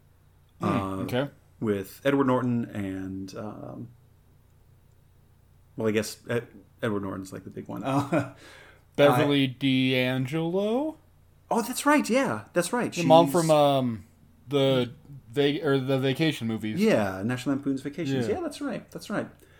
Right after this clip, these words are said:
Speaker 2: Um, and so this student said that she wanted, she, she thought this was a good movie, and she wanted other people to see it specifically because, like, it, like, it, it, like, confronts racism,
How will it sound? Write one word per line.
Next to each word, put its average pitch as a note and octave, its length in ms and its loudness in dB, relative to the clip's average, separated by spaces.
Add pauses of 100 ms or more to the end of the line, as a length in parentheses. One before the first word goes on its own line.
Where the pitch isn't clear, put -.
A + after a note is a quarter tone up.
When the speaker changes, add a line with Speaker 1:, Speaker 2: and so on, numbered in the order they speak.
(380)
Speaker 2:
Um, C#3 440 0
and D#3+ 120 0
so E3 140 0
this G#3 140 2
student G#3+ 260 0
said G3 360 2
that B2 260 2 (260)
she - 180 -2
wanted, G#3 460 2 (240)
she, F#3 220 -2
she G3 160 0
thought F#3+ 240 2
this - 160 -6
was D#3 100 -2
a C#3 60 -8
good C#3+ 100 4
movie, B2 300 2
and A2 100 -2
she - 80 -2
wanted B2 260 4
other A2+ 120 4
people A2 240 -4
to G#2 40 -8
see A2 140 -2
it G#2 220 -2 (180)
specifically F3 560 2
because, C#3+ 380 4
like, A#2 200 4
it, A#2+ 140 -2
like, A2 400 -2
it, A#2 160 0
it, A#2+ 140 -4
like, G#2+ 160 2
confronts - 480 2
racism, A#2 600 -4